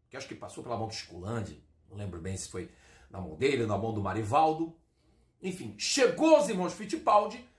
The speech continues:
e dele foram aproveitados pinça, disco, pastilha do Porsche Spider e a caixa de direção do carro invertida em relação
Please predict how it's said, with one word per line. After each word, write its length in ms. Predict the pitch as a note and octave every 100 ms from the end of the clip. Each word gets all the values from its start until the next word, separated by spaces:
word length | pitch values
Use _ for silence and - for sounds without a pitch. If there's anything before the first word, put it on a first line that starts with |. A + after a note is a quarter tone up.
| _ _ D#4+
e 120 | D#4+
dele 360 | G3+ G#3+ G#3+
foram 260 | - G3 G3+
aproveitados 920 | G3+ G#3 A#3 - D#3+ D#3 - - - _ _ _ _
pinça, 600 | - G3+ G3 - F3 F3+ - _
disco, 600 | G#2 F3+ F#3+ - E3 D3+ -
pastilha 760 | D#3 - - G3 F#3 F#3 F#3 _ -
do 120 | C3+
Porsche 320 | - C#3+ -
Spider 500 | - G3+ G3+ G#3 A3+ - _ _ -
e 80 | D#3+
a 80 |
caixa 300 | D#3+ F3+ -
de 100 | D#3
direção 380 | D#3+ D#3+ D3+ F#3
do 140 | F3 F3
carro 340 | C#3+ - - -
invertida 880 | F#4+ A#4 C#4 A#3 - A#3+ E3+ - - _ _ _ _ _ _ _ _ _ _ _ _ _ - -
em 80 | B2
relação 720 | D3 B2+ - D3 D3+ D#3